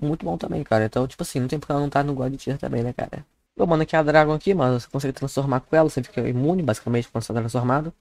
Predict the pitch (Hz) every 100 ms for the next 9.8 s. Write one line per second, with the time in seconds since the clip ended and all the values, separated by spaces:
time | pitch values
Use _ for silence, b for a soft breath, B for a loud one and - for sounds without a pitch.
0 | - 143 151 143 - 151 143 143 143 147
1 | 127 156 170 175 _ 123 131 147 170 -
2 | - - 147 151 135 131 135 139 135 131
3 | 170 180 165 - 160 156 151 110 - _
4 | - - _ 139 139 135 135 104 - 98
5 | - _ _ 233 233 190 165 160 160 156
6 | 170 170 165 165 - 160 151 151 151 160
7 | 170 - 160 147 170 120 110 107 104 104
8 | - 135 120 - 127 147 113 - 123 135
9 | 131 131 143 143 _ - 156